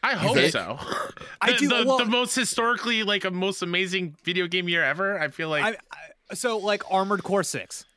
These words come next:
Speaker 2: Yeah.
Speaker 1: Yeah.
Speaker 3: Or Armored,
Speaker 2: God
Speaker 3: yeah,
Speaker 2: bless.
Speaker 3: the, uh, Al-, Alan Wake two's out here.
Speaker 1: Mm-hmm.
Speaker 2: Yep.
Speaker 3: Uh, I, not for me, but I know a lot of people like Diablo four.
Speaker 2: Oh,
Speaker 1: Indie side of
Speaker 2: right.
Speaker 1: things.
Speaker 2: Oh my God, how could I ignore
Speaker 1: Cocoon.
Speaker 2: Diablo four? I love that game.
Speaker 1: Cocoon, Dredge
Speaker 3: Right.
Speaker 1: had a very big moment.
Speaker 3: People like Dave the Diver.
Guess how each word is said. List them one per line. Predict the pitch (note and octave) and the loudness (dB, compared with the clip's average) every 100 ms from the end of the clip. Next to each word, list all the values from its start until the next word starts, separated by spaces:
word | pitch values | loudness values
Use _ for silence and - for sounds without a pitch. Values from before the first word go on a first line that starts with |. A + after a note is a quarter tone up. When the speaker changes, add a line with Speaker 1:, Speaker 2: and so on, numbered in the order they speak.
| _ | _
Speaker 2:
Yeah. | - - | -8 -4
Speaker 1:
Yeah. | D4+ G3+ E3+ | -2 2 2
Speaker 3:
Or | F3 | 4
Armored, | F#3 G3 E3+ | 2 2 -2
Speaker 2:
God | |
Speaker 3:
yeah, | F3 F#3 | 0 0
Speaker 2:
bless. | F3+ F3 E3+ E3+ - | 2 2 4 2 0
Speaker 3:
the, | E3+ | 2
uh, | E3+ - | 2 2
Al-, | F3 G3 - | 0 -2 -2
Alan | E3+ G3 G3 | 0 0 2
Wake | F#3+ | 0
two's | - G3+ F#3 | -2 -2 2
out | F3+ E3+ | 2 2
here. | F3+ F3 | 0 0
Speaker 1:
Mm-hmm. | G#3 G#3 G3+ | 0 0 2
Speaker 2:
Yep. | D3 F3+ - - - | 4 4 4 -2 0
Speaker 3:
Uh, | E3+ E3 E3 D#3+ _ - | 4 4 4 0 _ -4
I, | F3 F#3+ - _ G3 G#3 G#3+ | -2 0 -4 _ -10 -6 -2
not | A3+ A3 | -2 -2
for | A3+ | -2
me, | A3 | 0
but | A3 G#3 | 2 2
I | |
know | G3 | 4
a | G3 | 2
lot | F3 | 2
of | |
people | F#3 F#3 | -2 0
like | F#3+ | 0
Diablo | E3+ F3 E3 E3 | 2 2 2 -2
four. | F#3+ F3 E3+ E3+ _ - | -2 -4 -4 -6 _ -2
Speaker 2:
Oh, | |
Speaker 1:
Indie | - - G#3+ | 2 4 2
side | G#3 - | 2 4
of | F#3+ | 4
Speaker 2:
right. | - | 4
Speaker 1:
things. | G3 G#3 | 2 2
Speaker 2:
Oh | D3 | 0
my | |
God, | A2+ D3+ C3 | 0 0 0
how | D3+ | 0
could | G#3 | 2
I | F#3+ | 4
ignore | F3 A3 G#3+ E3+ | 4 4 4 4
Speaker 1:
Cocoon. | B3+ | 4
Speaker 2:
Diablo | C4+ D3+ C#3+ B2+ | 2 0 -2 -6
four? | - F3 E3+ F#2 - - - - | -2 2 2 0 -10 -20 -18 -4
I | A#2 | 2
love | - A3+ | 4 4
that | A3 F#3+ | 4 4
game. | A#3 | 2
Speaker 1:
Cocoon, | G#3+ G#3+ A3+ A#3 - | 2 2 2 0 -2
Dredge | F3+ E3+ F3+ | 0 2 2
Speaker 3:
Right. | F3 D#3+ | 2 2
Speaker 1:
had | G3 F#3+ | 2 2
a | D#3+ F3 | 2 0
very | D#3 F3 F3+ | 2 0 2
big | F#3 F3+ | 0 0
moment. | E3+ F3+ F#3+ G3+ G3+ _ - - | 0 0 0 0 -2 _ -18 -6
Speaker 3:
People | G3 G3+ | -2 0
like | G3+ | 2
Dave | G#3 F3 | 0 -2
the | E3+ | 0
Diver. | E3+ E3 F#3 | 0 0 -4